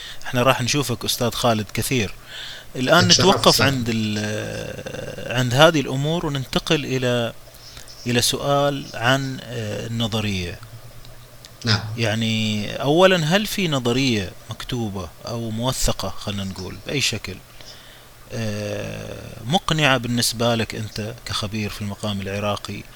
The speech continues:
Speaker 1: وتشبه الممارسة أو تنطبق على ما يمارس أو ما مورس في فترة ذهبية للمقام العراقي أو البغدادي؟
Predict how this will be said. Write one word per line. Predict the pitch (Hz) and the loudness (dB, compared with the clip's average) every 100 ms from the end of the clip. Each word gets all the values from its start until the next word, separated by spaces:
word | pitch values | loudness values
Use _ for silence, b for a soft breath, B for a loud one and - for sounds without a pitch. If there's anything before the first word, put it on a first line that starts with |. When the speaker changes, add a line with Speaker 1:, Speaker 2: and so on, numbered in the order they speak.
| B B B 120 | B B B -2
Speaker 1:
وتشبه | 139 165 - 151 135 | 0 2 2 2 0
الممارسة | 127 113 117 117 110 113 - - - - - - - - | 0 0 0 0 -2 -6 -12 -16 -20 -20 -20 -20 -12 -6
أو | 113 | -2
تنطبق | 123 120 127 120 - | -2 0 0 0 0
على | 113 110 | 2 2
ما | 110 | 0
يمارس | 110 107 110 110 - | -2 -2 -2 -2 -2
أو | 110 110 | -2 -2
ما | 120 120 | 0 0
مورس | 120 135 123 117 | 0 0 0 2
في | - 113 | 0 -2
فترة | 104 120 - 113 110 B B B B | -2 -4 -2 -2 -4 B B B B
ذهبية | 120 120 117 127 107 | 2 2 2 2 2
للمقام | 101 101 - 98 | 0 -4 -6 -6
العراقي | 87 87 85 82 - - - - - - - - | -6 -8 -8 -8 -10 -14 -14 -18 -18 -20 -16 -6
أو | 104 | -4
البغدادي؟ | 95 87 82 80 80 | -4 -4 -6 -8 -10